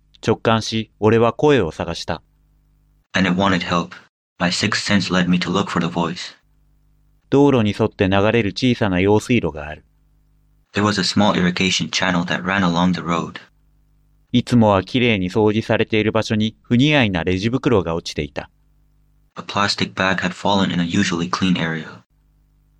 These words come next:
Speaker 1: その声はそこから聞こえた。俺は恐る恐る固く結ばれた結び目をほどいた。
Speaker 2: The voice came from there. Fearfully, I untied the knot.
Speaker 1: 中には目が開いたばかりの子猫が五匹入っていた。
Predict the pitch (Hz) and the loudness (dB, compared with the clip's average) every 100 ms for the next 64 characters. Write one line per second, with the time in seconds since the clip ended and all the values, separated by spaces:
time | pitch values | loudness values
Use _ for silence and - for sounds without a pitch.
0 | _ _ - 120 120 127 117 92 90 - | _ _ 0 2 4 4 4 4 0 -4
1 | - - 123 123 113 - - 101 98 92 | -6 -2 0 2 0 -2 0 0 2 -2
2 | - _ _ _ _ - 127 131 127 131 | -4 _ _ _ _ 0 4 4 4 2
3 | 156 156 160 147 95 - 104 113 127 120 | 2 2 2 2 0 0 -2 0 2 2
4 | 117 113 113 117 110 110 - 110 117 113 | 2 0 0 0 -2 -2 -4 0 2 2
5 | 107 104 104 107 92 80 - _ _ _ | 0 -2 2 2 2 -6 -12 _ _ _
6 | _ _ _ _ _ - 185 104 101 - | _ _ _ _ _ -10 -2 0 0 0
7 | 104 101 90 87 85 80 78 _ - 104 | 0 0 0 0 0 -4 -10 _ -2 -2
8 | - 82 78 - 92 95 90 98 85 90 | 0 -4 -6 -4 -2 -2 -2 -2 -2 0
9 | 85 - _ _ _ _ _ _ _ _ | -2 -2 _ _ _ _ _ _ _ _
10 | _ 113 123 127 110 98 95 120 110 104 | _ -2 0 0 0 -2 0 0 2 2
11 | 113 113 120 117 101 95 90 107 117 98 | 2 0 0 0 -2 -4 -2 -2 0 0
12 | 90 101 127 - 98 95 92 - 85 - | 0 0 -2 -2 -2 -2 -2 -4 -10 -10
13 | - | -16